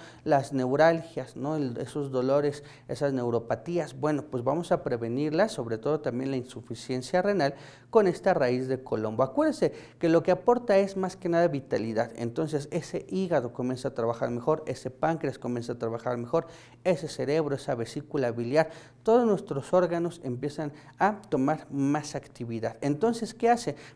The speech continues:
Pues acelera un poco el metabolismo. ¿Cuál es el efecto secundario? Bajar de peso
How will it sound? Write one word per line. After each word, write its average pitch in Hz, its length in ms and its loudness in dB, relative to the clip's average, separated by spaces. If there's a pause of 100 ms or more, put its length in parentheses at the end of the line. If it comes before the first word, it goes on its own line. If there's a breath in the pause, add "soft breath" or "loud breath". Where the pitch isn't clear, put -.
Pues 175 200 2
acelera 196 400 2
un 226 180 -2
poco 175 400 2
el 143 100 0
metabolismo. 113 920 -2 (280 loud breath)
¿Cuál 180 200 8
es 190 140 0
el 170 100 4
efecto 170 320 -2
secundario? 208 760 0
Bajar 147 400 0
de 147 120 0
peso 156 440 -4